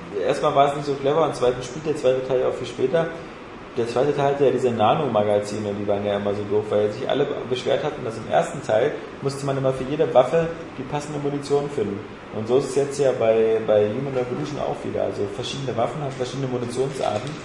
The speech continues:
Und so kann es wirklich sein, dass du so mehrere Waffen im Inventar hast und da ab und zu wechseln musst, ganz einfach, weil dir die Munition fehlt für eine bestimmte Waffe.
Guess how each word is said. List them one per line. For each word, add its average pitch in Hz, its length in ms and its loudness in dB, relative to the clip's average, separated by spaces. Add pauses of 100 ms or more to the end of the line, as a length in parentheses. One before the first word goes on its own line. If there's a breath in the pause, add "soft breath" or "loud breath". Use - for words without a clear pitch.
(420)
Und 117 240 -2
so 123 140 -6
kann 127 160 -2
es - 80 -10
wirklich 127 180 -4
sein, 127 240 -4
dass 127 160 -6
du 127 60 -6
so 123 200 -6
mehrere 139 360 6
Waffen 135 240 6
im 127 120 -6
Inventar 123 580 2
hast 143 160 -6 (360)
und 120 80 -4
da 110 120 8
ab 131 80 2
und 131 100 -2
zu 120 120 -6
wechseln 123 380 0
musst, - 280 0
ganz 127 160 0
einfach, 131 280 0
weil 139 100 6
dir 127 120 4
die 120 80 0
Munition 120 480 -2
fehlt 104 180 0
für 104 120 -4
eine 104 80 -2
bestimmte 104 400 -4
Waffe. 104 260 0